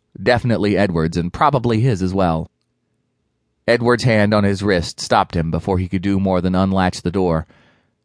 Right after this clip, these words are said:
Edward pressed three fingers against his wrist. Charlie pressed two back. It was five to two,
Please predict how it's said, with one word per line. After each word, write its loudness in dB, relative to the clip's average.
Edward -2
pressed -2
three 0
fingers -2
against -4
his -2
wrist. -4
Charlie 0
pressed -2
two -2
back. -4
It -4
was -2
five 2
to -4
two, -2